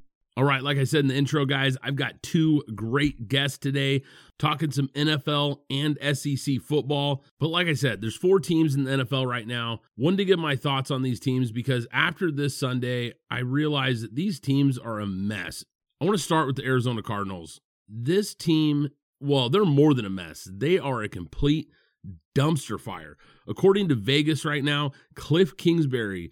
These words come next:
is now the odds-on favorite to be the next N F L head coach that's fired. Arizona gave extensions to Cliff Kingsbury, G M Steve Keim, and Kyler Murray last offseason. Now, they're stuck with Kyler,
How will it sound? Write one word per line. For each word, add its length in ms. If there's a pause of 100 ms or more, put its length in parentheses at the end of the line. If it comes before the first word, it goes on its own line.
(220)
is 140
now 180
the 180
odds-on 500
favorite 520 (240)
to 80
be 80
the 140
next 560 (240)
N 140
F 160
L 140
head 200
coach 400
that's 220
fired. 720 (360)
Arizona 460
gave 180
extensions 840
to 160
Cliff 400
Kingsbury, 720 (320)
G 280
M 240
Steve 440
Keim, 460 (340)
and 340
Kyler 420
Murray 480 (220)
last 580 (140)
offseason. 800 (280)
Now, 140
they're 140
stuck 500
with 160
Kyler, 440